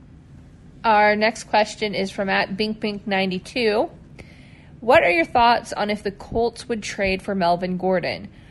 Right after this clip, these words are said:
Would that give the Colts the ground game they need to take the pressure off of number seven and take them to the next level?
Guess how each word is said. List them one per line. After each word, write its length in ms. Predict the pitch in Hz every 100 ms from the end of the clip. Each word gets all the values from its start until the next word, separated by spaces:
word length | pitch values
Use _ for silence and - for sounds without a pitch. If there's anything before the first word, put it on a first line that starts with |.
| - - - -
Would 240 | 196 208
that 240 | 208 220 240
give 140 | 262
the 80 | 262
Colts 380 | - 226 226 -
the 100 | 202
ground 340 | 185 175 202
game 220 | 214 240
they 160 | 262 262
need 240 | 214 196
to 40 | 180
take 240 | - 190
the 60 | 190
pressure 720 | - 185 - 220 208 196 - - -
off 320 | - 190 190
of 140 | 220 208
number 200 | 202 220
seven 460 | - 190 180 180
and 160 | - 185
take 220 | - 175
them 160 | 185 180
to 120 | 185
the 120 | 170
next 320 | 170 151 -
level? 340 | - 131 -